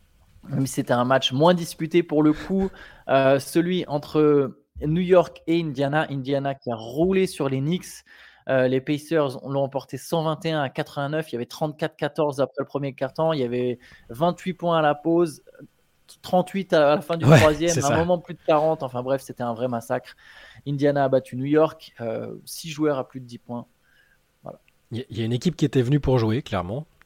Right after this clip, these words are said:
Speaker 2: qui était en état de jouer, que ce soit mentalement ou physiquement, c'était les Pacers. Et l'autre, euh, l'autre avait l'air complètement cuite, pas du tout, euh,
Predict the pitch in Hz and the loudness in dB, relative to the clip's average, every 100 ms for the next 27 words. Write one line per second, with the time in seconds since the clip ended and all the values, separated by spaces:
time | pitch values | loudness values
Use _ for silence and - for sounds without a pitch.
0 | - 110 110 101 98 101 151 156 143 117 | -10 -8 -4 -2 -2 0 0 2 0 0
1 | 110 139 107 92 92 - - 107 110 113 | -2 -2 -4 -6 -10 -8 -6 -4 -4 -2
2 | 120 127 123 - 104 101 131 160 - 95 | -2 -2 -4 -6 -10 -6 -4 -4 -6 -6
3 | 95 92 123 139 131 - - - - - | -6 -6 -4 -6 -6 -14 -18 -16 -16 -20
4 | - _ - 110 123 147 113 107 104 98 | -20 _ -6 2 4 4 2 0 0 0
5 | 120 - 85 87 - - 147 131 127 117 | -2 -2 -6 -8 -10 -6 -4 -4 -6 -6
6 | 104 - 151 - - 139 127 127 143 139 | -8 -6 -8 -8 -2 -2 0 -4 0 2
7 | 127 113 107 101 101 98 | 4 2 0 -2 -2 -6